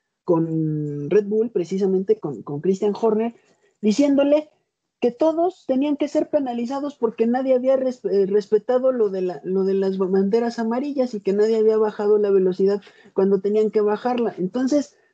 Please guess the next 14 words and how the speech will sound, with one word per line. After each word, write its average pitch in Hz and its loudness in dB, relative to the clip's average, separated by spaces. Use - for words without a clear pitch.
ahí, 233 0
¿cómo 262 0
va 262 -2
a - -2
actuar 262 -2
la 247 -4
fia? 220 0
¿Otra 262 0
vez 254 0
siendo 254 0
laxa? 262 0
¿Otra 254 -4
vez? 269 -4
¿O 262 2